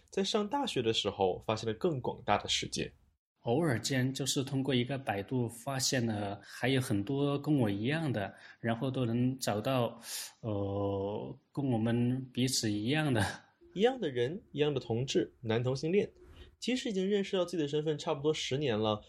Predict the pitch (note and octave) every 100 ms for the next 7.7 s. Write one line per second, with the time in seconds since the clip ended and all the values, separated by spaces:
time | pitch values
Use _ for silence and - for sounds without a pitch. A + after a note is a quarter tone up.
0 | - - D#3 D3 D3+ D#3 - C3+ E3 -
1 | - A#2+ G2+ E3+ G3+ G3 A#2 - G#2 G2
2 | - - - A2 - B3 B2+ - - -
3 | - F#3 F3 - - - - - B2 B2
4 | - - - C#3 A2+ A#2+ - - - B2+
5 | - F3 F3 E3+ F3+ F3+ D#3 D#3 A#2+ A#2
6 | D#3+ D3+ C3+ C#3+ D3 D3 D3 C3 C#3+ C#3+
7 | D3 C3+ G#2 G#2 G2 G2 G2